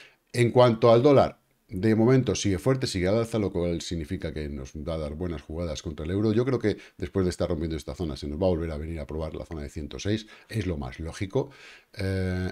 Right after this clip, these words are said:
y las altcoins, bueno, pues hay un poquito de todo. Ayer vimos Yasmi, para, para los que dicen que no la miramos, vamos a ponernos aquí por,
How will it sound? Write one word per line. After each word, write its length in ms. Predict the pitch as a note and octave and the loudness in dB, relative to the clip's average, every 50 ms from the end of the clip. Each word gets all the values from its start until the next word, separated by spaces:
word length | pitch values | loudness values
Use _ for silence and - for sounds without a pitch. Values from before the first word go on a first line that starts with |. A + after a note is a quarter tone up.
| - _ _ _ | -8 _ _ _
y 220 | - E3+ F#3+ F#3 F#3 | 2 2 2 2 0
las 300 | - A2 F#2+ - - - | -4 -6 -6 -8 -10 -10
altcoins, 840 | - - - F3 F#3 F#3 - - D3 D3 D#3 D#3+ D3+ - - - - _ | -8 -4 -4 -2 -4 -4 -6 -4 -4 -2 -2 -4 -4 -6 -10 -14 -16 _
bueno, 180 | - - - - | -16 -14 -14 -14
pues 120 | - - | -14 -12
hay 160 | - C#3 C#3 C3+ | -8 -6 -4 -4
un 140 | A#2+ A2 | -4 -6
poquito 400 | - G#2 G2 G#2 B2+ C3 C3 A#2 | -8 -10 -8 -8 -8 -8 -8 -8
de 140 | G2+ F2+ F#2 | -8 -8 -8
todo. 180 | - F#2 D#2+ D#2 | -8 -10 -8 -6
Ayer 160 | F#2+ F#2+ F2+ | -6 -6 -4
vimos 320 | D#2+ F2 D#2+ E2 E2+ D2+ | -4 -6 -6 -6 -4 -4
Yasmi, 400 | F2+ G#2 G#2 G#2+ A#2+ C3 C3+ C3 - _ _ - | -2 -2 -2 -2 -4 -4 -4 -6 -8 _ _ -20
para, 280 | - - - - - - _ _ | -16 -16 -16 -16 -18 -20 _ _
para 160 | - - - | -14 -10 -6
los 220 | F2 A2+ G#2+ - - | -4 -4 -4 -4 -6
que 120 | C3 C#3+ | -4 -2
dicen 300 | E3+ F3 A#2+ - C#3 B2+ | 0 0 0 -2 -4 -6
que 80 | B2 B2 | -6 -6
no 80 | B2+ | -6
la 120 | A#2 B2 C3+ | -6 -6 -4
miramos, 520 | D3 D#3 D3+ E3+ F#3+ E3 A#2+ - - _ _ _ _ _ _ - | -4 -4 -4 -2 -2 -4 -4 -6 -10 _ _ _ _ _ _ -10
vamos 220 | E2+ F#2 - - | -10 -10 -8 -8
a 80 | E2 D2+ | -8 -6
ponernos 300 | E2+ F2+ G2 F#2 - D#2 | -4 -4 -2 -4 -4 -6
aquí 200 | D#2 D#2 E2 D2 | -10 -12 -14 -14
por, 420 | - - D2+ E2 F#2 F#2 F#2+ | -12 -8 -6 -4 -4 -6 -6